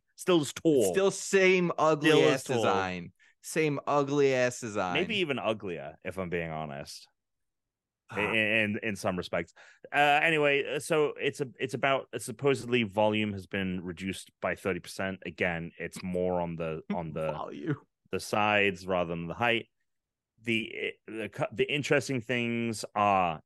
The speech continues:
Speaker 1: it has, uh, by, I mean, don't up-, th-, this is not an upgrade, right? Like, this is,
Speaker 2: Mm.
Speaker 1: does not run better. Um, it does have, uh, a, a full one terabyte S S D instead of the bullshit, like,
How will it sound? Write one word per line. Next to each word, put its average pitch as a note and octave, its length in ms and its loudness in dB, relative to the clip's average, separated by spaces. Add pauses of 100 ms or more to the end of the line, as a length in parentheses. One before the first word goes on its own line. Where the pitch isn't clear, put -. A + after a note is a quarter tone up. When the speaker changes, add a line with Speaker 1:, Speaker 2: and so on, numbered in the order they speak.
(120)
Speaker 1:
it G#2+ 260 0
has, G2 960 0 (140)
uh, F#2 400 2
by, B2 340 2 (540)
I B2+ 60 -2
mean, A2+ 200 -2
don't C3 240 2
up-, G2 220 -2 (160)
th-, C3 160 2
this G#2+ 160 -4
is A2 80 -4
not A#2+ 160 2
an A2+ 80 -4
upgrade, E2 480 -6
right? D#2+ 200 -2
Like, E2 160 -6
this F2 200 -4 (100)
is, G#2+ 220 0
Speaker 2:
Mm. E2+ 100 -4
Speaker 1:
does F2+ 220 -8
not G2+ 180 0
run B2 220 2
better. B2 360 0 (520)
Um, E2 400 -2 (120)
it F2+ 180 -4
does G#2 240 4
have, A#2 440 2 (140)
uh, F2 540 -4 (100)
a, F#2+ 80 -2 (220)
a F#2 80 0
full A#2 540 0
one A2+ 180 0
terabyte A2 500 0
S G#2 200 -6
S G#2 120 -6
D A2 120 -4
instead G2+ 260 -4
of F#2 100 -2
the F2+ 60 -6
bullshit, F#2+ 560 -4
like, F#2 160 -6